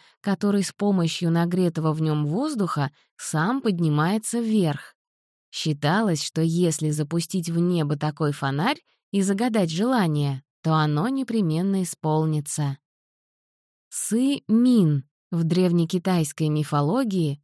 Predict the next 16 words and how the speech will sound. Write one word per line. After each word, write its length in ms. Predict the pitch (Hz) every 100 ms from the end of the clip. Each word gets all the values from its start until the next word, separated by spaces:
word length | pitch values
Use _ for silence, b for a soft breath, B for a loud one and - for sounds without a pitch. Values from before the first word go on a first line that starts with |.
| _
божество, 880 | 175 190 170 160 143 151 151 214 -
управляющее 800 | 185 165 180 175 175 165 - 160
человеческими 840 | 147 160 160 160 147 147 - 151 139
судьбами 720 | - 240 247 254 262 262 240 -
и 140 | 285
ведущее 580 | 240 175 175 220 - 170
список 460 | - 175 175 160
заслуг 580 | 151 151 143 175 262 269 _ _ -
и 140 | 247
всех 340 | 202 - 190 208
поступков 640 | 202 151 165 170 - 160
людей. 640 | 156 156 143 156 147 147 _ _ _ _ _ _
Верховный 760 | - 170 175 - 190 233 226 226
небожитель 960 | 214 185 175 175 175 247 - 226 226 -
Юань 640 | 160 156 170 175 190 196 202 -
Ши. 560 | - - 233 214 143